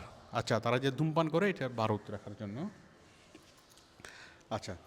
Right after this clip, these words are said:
আমি একটু দ্রুত দেখানোর চেষ্টা করি। তো তারপর দেখেন, এখানে যদি আসেন,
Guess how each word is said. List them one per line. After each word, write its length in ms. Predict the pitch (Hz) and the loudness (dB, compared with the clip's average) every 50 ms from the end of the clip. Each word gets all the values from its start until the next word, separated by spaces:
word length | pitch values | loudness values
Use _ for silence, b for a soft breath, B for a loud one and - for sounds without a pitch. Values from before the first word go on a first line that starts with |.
| - - | -12 -6
আমি 120 | - 120 | -4 0
একটু 140 | 123 - 147 | 4 4 4
দ্রুত 240 | 123 - 147 143 - | 4 4 2 2 4
দেখানোর 280 | 151 143 - 147 143 139 | 6 6 6 4 4 2
চেষ্টা 260 | - 135 - - 117 | 0 0 0 2 2
করি। 240 | 127 131 160 208 226 - - - - - b b b b b b b b b b b b b b b b b b b b b b b b b b b b b b b - - - | 2 4 2 2 0 -2 -6 -14 -20 -20 b b b b b b b b b b b b b b b b b b b b b b b b b b b b b b b -20 -14 -6
তো 340 | - 123 113 107 104 101 101 - B B B B B B B B B B B B B B B - - - - - - - - b b b b b b b b b b b b b b b b b b - - - - - | 0 4 6 6 8 6 4 2 B B B B B B B B B B B B B B B -20 -20 -20 -20 -20 -20 -20 -20 b b b b b b b b b b b b b b b b b b -20 -20 -20 2 6
তারপর 380 | 139 135 131 - - 185 180 | 8 8 8 10 12 10 12
দেখেন, 340 | 151 123 107 - 135 160 165 156 | 12 10 8 8 6 4 4 2
এখানে 260 | 131 110 139 143 135 | 4 6 6 8 8
যদি 200 | 131 135 135 135 | 8 8 8 8
আসেন, 340 | 113 101 - - 120 170 226 | 8 6 4 2 2 0 0